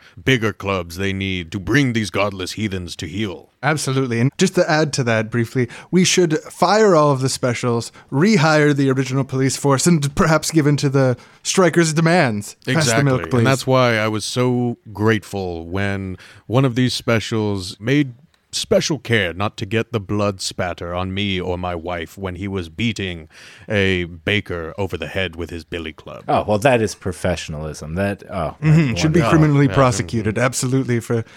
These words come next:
Speaker 2: that gratuitous use of unlethal force.
Speaker 1: Mm, yes, yes, doing a fine job, I agree.
Speaker 3: Yes,
Speaker 1: I agree.
Speaker 3: couldn't agree more.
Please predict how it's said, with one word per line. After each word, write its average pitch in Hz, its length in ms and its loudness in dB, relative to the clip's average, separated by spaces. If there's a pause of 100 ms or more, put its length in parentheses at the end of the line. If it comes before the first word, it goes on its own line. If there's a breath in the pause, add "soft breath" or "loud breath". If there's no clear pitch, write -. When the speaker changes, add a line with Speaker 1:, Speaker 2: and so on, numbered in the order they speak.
(140 loud breath)
Speaker 2:
that 120 300 -8
gratuitous 143 640 4
use 131 220 2
of 120 100 2
unlethal 127 500 4
force. 95 500 -4
Speaker 1:
Mm, 78 100 -18
yes, 92 280 -6
yes, 113 280 0
doing 127 280 2
a 110 60 -2
fine 113 380 0
job, 85 320 -4
I 85 80 -6
agree. 82 420 -8
Speaker 3:
Yes, 95 160 -2
Speaker 1:
I 95 60 -4
agree. 92 40 -6
Speaker 3:
couldn't 110 280 2
agree 90 240 -6
more. 78 320 -8